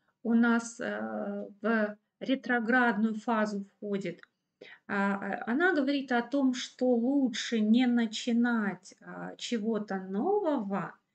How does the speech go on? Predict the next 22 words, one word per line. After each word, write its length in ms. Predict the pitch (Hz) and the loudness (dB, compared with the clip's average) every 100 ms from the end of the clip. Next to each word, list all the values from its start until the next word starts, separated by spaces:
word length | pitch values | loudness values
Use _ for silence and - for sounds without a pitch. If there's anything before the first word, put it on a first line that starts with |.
| _ _ _ _ | _ _ _ _
а 160 | 214 214 | -4 -4
всё-таки 960 | - - 302 415 403 233 - 190 196 _ _ _ - | -6 -4 0 0 -2 -4 -4 -8 -8 _ _ _ -8
вот 200 | 214 240 | -2 0
этот 300 | 254 247 - | 0 -2 0
процесс 680 | 254 247 247 - 269 233 - | 2 2 0 0 0 0 -4
созревания 920 | 233 208 269 285 311 294 226 196 190 | -4 -2 -2 0 2 2 2 0 -2
продолжать. 680 | - 196 196 202 202 190 185 - | -6 -6 -2 -2 -2 -6 -8 -2
То 120 | 269 | 2
есть 220 | 247 - - | 2 -2 -6
развивайте 1120 | 202 254 214 208 277 285 262 208 202 202 202 _ | -2 0 -2 -2 -2 2 2 2 0 -6 -8 _
то, 300 | 294 370 466 | -2 0 -2
что 340 | - - 214 | -6 -6 -4
было 540 | 196 190 269 349 240 208 | -4 -4 0 0 0 0
начато 880 | 202 214 339 403 - 233 - 202 190 | 0 0 0 -4 -4 -6 -4 -6 -6
вами 600 | 185 202 359 370 208 196 _ _ _ _ _ | -4 -2 0 0 -2 -4 _ _ _ _ _
когда-то 640 | 220 262 254 240 196 - | -6 -4 0 0 0 -6
с 160 | 190 - | -8 -2
нежной 520 | 214 285 311 277 269 | 0 2 0 0 0
заботой. 800 | 233 247 220 240 233 - - - _ _ _ _ _ _ _ | 0 -2 0 0 -2 -4 -16 -20 _ _ _ _ _ _ _
Это 280 | 220 220 214 | -2 0 -4
фаза 520 | - 269 330 302 262 | -2 4 4 4 0
созревания, 1000 | - 262 226 240 233 240 269 233 196 196 | 0 0 0 -2 0 0 2 2 2 -4